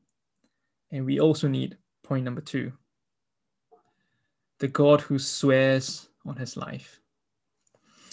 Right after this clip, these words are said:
At the very start of the Abram narrative, as we first meet him at the end of chapter eleven, uh, we are presented with two problems. Uh, the first we've already discussed, that his wife, Sarai,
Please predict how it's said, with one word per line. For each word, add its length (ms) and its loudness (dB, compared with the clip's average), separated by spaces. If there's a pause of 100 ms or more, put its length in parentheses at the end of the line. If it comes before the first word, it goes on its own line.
(1040)
At 80 2
the 80 8
very 180 10
start 240 6
of 140 6
the 220 4
Abram 260 6
narrative, 800 4
as 160 -8
we 80 -4
first 340 6
meet 200 2
him 220 2
at 120 -2
the 120 -4
end 200 4
of 80 -8
chapter 320 -2
eleven, 600 -2 (640)
uh, 80 -4
we 180 2
are 80 4
presented 640 2
with 180 -6
two 220 0
problems. 680 -8 (580)
Uh, 60 -6
the 120 -14
first 380 4
we've 160 -2
already 160 4
discussed, 640 -2 (260)
that 220 -8
his 280 -6
wife, 560 -2 (140)
Sarai, 680 -4